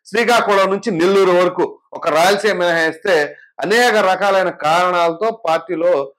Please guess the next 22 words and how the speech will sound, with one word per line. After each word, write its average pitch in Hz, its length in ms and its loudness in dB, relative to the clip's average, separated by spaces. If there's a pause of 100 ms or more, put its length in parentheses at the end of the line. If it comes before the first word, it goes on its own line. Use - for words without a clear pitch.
(240)
ఇబ్బందులు 165 460 -2
ఎదురయ్యి 156 440 0
ఆ 127 180 -4
నేతలందరూ 156 520 -4
కూడా 143 160 -6 (120)
పార్టీ 135 260 -4
వేడుతున్నారు, 147 540 -4
భేటీలు 131 380 -12
వేసుకున్నారు. 143 460 -10
మరి 120 160 -6 (120)
చూద్దాం 147 240 -6 (420)
ఆ 160 200 2
ప్రభావం 170 500 2
ఏ 156 200 2
మేరకు 160 380 -2
ఉంటుంది, 151 600 -8
ఎన్ని 165 160 -8
సీట్లను 165 440 -10
కొల్లగొడుతుంది 135 760 -6 (280)
అనేది 147 220 -4
తెలియాలి 143 400 0
అంటే 143 360 -6